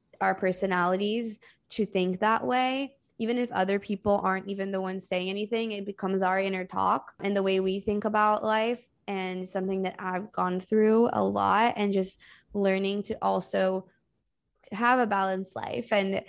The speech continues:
to not overload myself, because I go through the same problems where I wanna be doing so many things and I set so many goals. Instead of just being like, "This is my main goal. Once I reach it, I'll think of another goal." I'm like, "Okay, let me have eight different goals. Like, let me move. Let me do this.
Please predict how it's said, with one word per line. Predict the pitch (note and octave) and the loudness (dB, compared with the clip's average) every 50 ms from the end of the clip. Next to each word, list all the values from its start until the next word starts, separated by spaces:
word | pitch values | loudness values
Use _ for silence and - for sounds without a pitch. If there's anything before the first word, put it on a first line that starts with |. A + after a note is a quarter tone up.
| - - _ - | -12 -20 _ -4
to | - A3 | -2 0
not | G#3+ G3 G3+ G3+ - | 2 4 4 4 4
overload | A3 G#3 G3+ G#3 G#3 G#3 G#3 G#3+ C4 D#4 C4+ A#3+ | 2 2 2 0 0 0 2 2 0 0 0 0
myself, | A3+ G#3+ G#3 G3+ - G3 F#3+ F#3 - | -2 -2 -2 0 2 0 0 0 -2
because | - G3 - G#3 F#3+ G3 | -8 -8 -4 -4 -2 0
I | F#3+ F#3+ | 0 0
go | F#3+ F#3+ F#3+ G3+ | 2 0 0 0
through | F#3+ - G#3+ G3 | 0 -2 -4 -2
the | F#3+ F#3+ | -2 -4
same | F#3 - - G3+ F#3+ F#3+ F#3 F#3 F#3 | -6 -6 -6 -4 -2 -2 -2 -4 -4
problems | - G3 G3 F#3+ F#3+ F#3+ F#3+ F#3+ G3 | -4 -4 -4 -2 -2 -4 -4 -4 -2
where | F#3+ F#3 F#3 - - - - - - - | -2 -4 -4 -4 -10 -20 -20 -16 -6 -2
I | G3 | -2
wanna | G3+ G3+ G3 | 0 0 0
be | G3 G3+ G3 | 0 -2 -2
doing | G3+ G3+ F#3+ G3 F#3+ F#3 | 0 0 0 0 -2 -4
so | - - A3+ A3+ B3 | -6 -4 -4 -2 -2
many | C4+ C4+ C4+ C4 B3 | -2 -2 -4 -4 -4
things | - A3+ G#3+ G#3 G#3 G3+ G#3 | -4 -4 -4 -4 -4 -4 -4
and | G3+ G3 | -4 -4
I | G3 G3 | -6 -4
set | - G3+ G3 - | -6 -6 -8 -8
so | - - G#3+ G#3+ | -4 -2 0 0
many | A3+ A3+ A3 G#3+ G3 | 2 0 0 0 -2
goals. | G3+ G#3 G#3+ A3+ A3+ G#3 G3 G3 G3 G3+ G3+ G3 _ - _ _ _ _ | 0 2 4 6 6 6 6 6 6 4 2 -2 _ -20 _ _ _ _
Instead | - A#3 A3+ | -8 -6 -6
of | A3 | -4
just | A#3 A3+ - | -4 -4 -4
being | A#3 G#3+ | -2 -2
like, | G#3 G3 G3 G3 | 0 0 -2 -2
"This | A3 A3 - | -4 -4 -2
is | B3 A3+ G#3+ | -2 0 2
my | A3 G3+ G3+ G3+ | 2 2 2 0
main | G#3 G#3+ G#3+ G#3 G#3 G#3+ G#3+ G3+ | 0 2 2 2 2 0 -2 -2
goal. | G3 F#3 F#3 F3+ F3+ | 0 2 2 2 2
Once | F#3+ G3 G3+ - | 0 -2 -2 -2
I | G#3+ | -4
reach | G3+ G3+ A3 A3+ - B3+ | -2 -2 -2 -2 -2 -4
it, | A#3+ | -6
I'll | A3 | -6
think | A3 - G3+ F#3+ F#3+ | -4 -6 -6 -4 -2
of | G3 G3+ | -2 0
another | G3+ A3 B3+ C#4+ B3 A#3 G#3+ | 2 2 2 4 4 2 2
goal." | G#3 G3+ G3 | 4 4 2
I'm | G3 G3+ | 2 2
like, | G3 F#3+ G3 - - - - _ - | 0 -4 -6 -8 -14 -20 -20 _ -8
"Okay, | F#4+ F#4+ E4+ E4 D#4+ | -2 0 2 2 2
let | E4 E4 | 2 2
me | F#4+ | 0
have | G#4+ A4 G4+ F#4+ - - _ - | 0 0 -2 -4 -10 -16 _ -2
eight | C4+ C4+ C4+ B3+ - | 0 0 0 -2 -2
different | C4 A#3+ A#3+ A#3+ A#3 A#3 A#3 | -4 -4 -2 -4 -6 -4 0
goals. | A#3 A3+ G3+ F#3+ F#3 F#3+ G#3 G#3 G3+ - _ - - - | 2 2 2 2 0 -2 -4 -8 -12 -14 _ -20 -16 -10
Like, | A3+ A#3 - | -10 -8 -2
let | - A3+ A3+ | -2 0 2
me | C#4 E4 E4 | 4 4 4
move. | D#4 E4+ E4+ E4+ E4 D#4+ D4 C4 B3 - - _ - | 4 6 6 6 6 4 4 2 0 -4 -14 _ -8
Let | - A3+ | -6 -2
me | B3+ C4+ C4+ | -2 -2 0
do | B3 D4 D4+ | 0 0 2
this. | E4+ F4+ D#4+ D4 | 4 4 4 2